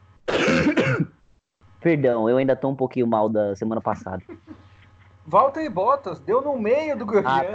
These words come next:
Speaker 1: tá.
Speaker 2: na sexta-feira,
Speaker 1: De graça.
Speaker 2: né? De gra-, o, a Haas, na última corrida do ano, falou: "Descobrimos o que tinha de errado no carro,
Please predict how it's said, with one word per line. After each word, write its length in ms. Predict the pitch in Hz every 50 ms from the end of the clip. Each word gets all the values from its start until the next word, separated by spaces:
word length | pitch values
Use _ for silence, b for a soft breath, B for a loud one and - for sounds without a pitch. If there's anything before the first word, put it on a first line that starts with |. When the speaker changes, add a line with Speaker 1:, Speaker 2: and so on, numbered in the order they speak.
| 226
Speaker 1:
tá. 60 | 101
Speaker 2:
na 120 | 104 - 95
sexta-feira, 440 | - - 202 196 - - 175 202 214
Speaker 1:
De 60 | 165 -
graça. 460 | 208 - - 220 - 175 175 202 220
Speaker 2:
né? 80 | 214 202 _ _ _ _ _ _ _ - - _ -
De 140 | 170 196 247
gra-, 380 | 226 180 208 208 190 - - - _ _ -
o, 320 | 190 214 214 214 185 - - - - -
a 140 | - 185
Haas, 500 | 190 170 160 202 214 233 240 226 - - _
na 220 | 196 190 196 196 185
última 440 | 190 220 262 254 - 262 240 226
corrida 280 | 220 - 214 208 196 202
do 140 | 180 170 196
ano, 140 | 208 208 202
falou: 260 | - 196 175 156 143
"Descobrimos 1000 | 131 120 - 143 156 156 - - 151 147 135 120 135 165 196 214 208 202 190 160
o 80 | 185
que 120 | 165 165 160
tinha 260 | - - 175 165 156
de 80 | 151 147
errado 300 | 135 135 135 139 135 135
no 120 | 131 117
carro, 440 | - - 113 110 117 127 143 160 175